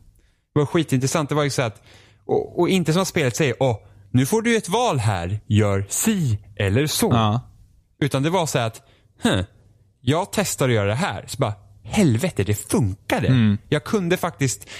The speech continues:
Speaker 1: jag kunde komma på en lösning i mitt eget huvud. Spelet sa inte åt mig vad jag skulle göra, och det funkade.
Speaker 2: Mm, mm.
Speaker 1: Eh, så det finns ett ställe, till exempel, man ska, det kommer en massa civila människor, eh, som står i vägen för dig, och du liksom att, "Nej, men ni får faktiskt flytta er ur vägen, annars öppnar vi eld."
Speaker 2: Mm.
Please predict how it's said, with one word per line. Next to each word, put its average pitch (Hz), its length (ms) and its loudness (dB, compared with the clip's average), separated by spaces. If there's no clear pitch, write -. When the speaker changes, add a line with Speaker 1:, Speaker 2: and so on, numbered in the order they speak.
Speaker 1:
jag - 140 -2
kunde 185 200 0
komma 180 200 -2
på - 140 -2
en 180 140 2
lösning 135 260 0
i 120 40 2
mitt 117 120 0
eget 107 260 0
huvud. 104 160 2
Spelet 143 340 -2
sa 147 140 0
inte 123 160 0
åt 110 140 0
mig 110 100 2
vad 104 100 2
jag 98 60 -2
skulle 107 220 0
göra, 107 320 2
och 139 180 -4
det 113 100 2
funkade. 131 540 0
Speaker 2:
Mm, 113 320 2
mm. 107 300 2
Speaker 1:
Eh, 98 580 0
så - 180 -4
det 123 100 2
finns 143 220 -2
ett 135 80 -2
ställe, 120 220 0
till 117 100 0
exempel, 107 360 -2
man 104 160 2
ska, 98 400 0
det 104 120 -2
kommer 113 140 0
en 104 80 0
massa - 260 -4
civila 110 220 2
människor, 110 600 -2
eh, 101 160 2
som 110 160 0
står 110 160 0
i 123 40 2
vägen 151 280 0
för - 100 -6
dig, 101 100 2
och 113 100 2
du 127 120 2
liksom 110 220 0
att, 104 160 -2
"Nej, 131 220 -2
men 143 120 0
ni 143 100 2
får 135 100 -2
faktiskt 104 280 -4
flytta 104 220 0
er 98 40 2
ur 110 80 2
vägen, 123 320 -2
annars 104 220 0
öppnar 107 200 -2
vi 117 80 2
eld." 92 340 -4
Speaker 2:
Mm. 127 280 4